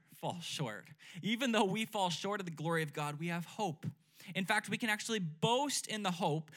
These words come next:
that we will one day share in the glory of God. See, I think if we fully understand this, we'd probably be jumping up and down like, "Touchdown time, we scored, we won the Grey Cup,"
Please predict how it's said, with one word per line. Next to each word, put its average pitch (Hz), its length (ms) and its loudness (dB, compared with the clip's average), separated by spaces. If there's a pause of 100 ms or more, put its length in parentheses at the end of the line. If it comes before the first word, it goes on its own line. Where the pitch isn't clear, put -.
(120)
that 156 140 -2
we 208 100 -2
will 202 200 2
one 220 360 0
day 170 200 2
share 208 460 0
in 196 180 -2
the 180 80 0
glory 160 920 -2 (260)
of 127 140 -12
God. 143 380 -4 (680)
See, 220 120 2
I 214 60 4
think 247 180 -4
if 247 100 -10
we 240 100 0
fully 220 360 0
understand 180 580 2
this, 208 160 0
we'd 170 120 0
probably 185 240 2
be 165 120 2
jumping 160 300 0
up 156 140 -2
and 147 100 -4
down 147 260 0
like, 127 200 -4
"Touchdown 127 560 -4
time, 117 340 -4 (180)
we 143 120 -2
scored, 123 500 -4 (160)
we 147 220 0
won 123 440 -2 (100)
the 131 100 -4
Grey 120 240 0
Cup," 110 340 -4